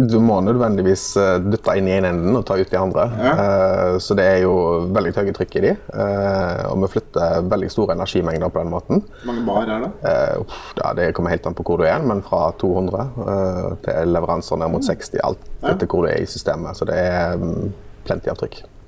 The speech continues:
Speaker 2: Ja, riktig. Spennende.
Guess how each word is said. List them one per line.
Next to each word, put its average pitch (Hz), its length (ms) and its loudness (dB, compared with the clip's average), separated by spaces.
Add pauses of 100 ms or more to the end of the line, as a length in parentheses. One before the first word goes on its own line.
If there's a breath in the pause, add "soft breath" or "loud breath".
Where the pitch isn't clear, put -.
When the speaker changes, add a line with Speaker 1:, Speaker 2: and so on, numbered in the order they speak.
(180)
Speaker 2:
Ja, 180 160 -2
riktig. 147 340 -6 (1900 loud breath)
Spennende. 160 600 2